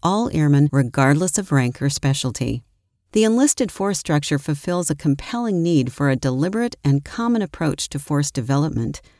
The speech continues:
career progression, increased supervisory, and leadership responsibilities. The enlisted force structure provides the framework to best meet mission requirements while developing institutional and occupational competencies.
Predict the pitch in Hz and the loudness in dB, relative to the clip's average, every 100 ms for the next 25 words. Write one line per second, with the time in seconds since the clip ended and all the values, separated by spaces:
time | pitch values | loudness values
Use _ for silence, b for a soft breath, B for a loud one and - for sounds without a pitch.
0 | b - 220 233 247 - 175 131 117 - | b -6 -2 2 0 0 0 0 -2 -4
1 | 117 - 147 135 - 185 185 - - 202 | -6 0 2 2 2 -2 -4 -4 -4 -2
2 | 185 170 165 156 165 170 - - 135 127 | -2 -2 -2 -2 -2 -4 -8 -2 0 2
3 | 147 156 156 151 147 143 160 156 151 147 | 4 4 2 -2 0 -2 0 0 0 -4
4 | 196 196 143 - - - _ 208 226 247 | -4 -4 -4 -8 -12 -16 _ 2 4 4
5 | 311 - 185 226 240 - 147 139 - 139 | 4 2 -4 -2 -2 -2 0 0 0 -2
6 | - 151 160 165 151 143 147 208 214 214 | -2 -2 0 0 -2 -6 -4 -2 0 2
7 | 214 - - 117 - 190 - - 226 196 | 0 -2 -2 -2 0 0 0 -2 0 0
8 | - 160 156 139 139 - 269 202 123 135 | 2 2 4 2 2 0 0 2 2 0
9 | - 175 160 151 147 196 226 208 185 190 | -2 2 2 2 2 0 0 0 0 2
10 | 247 - 277 - 196 - 175 170 151 b | 2 2 -2 -2 -4 -2 0 -2 -4 b
11 | b 135 - 139 151 170 143 139 147 156 | b -2 0 0 0 -2 0 0 0 -2
12 | 151 208 226 170 135 - 117 117 - | -2 -6 -4 -2 -4 -4 -6 -6 -10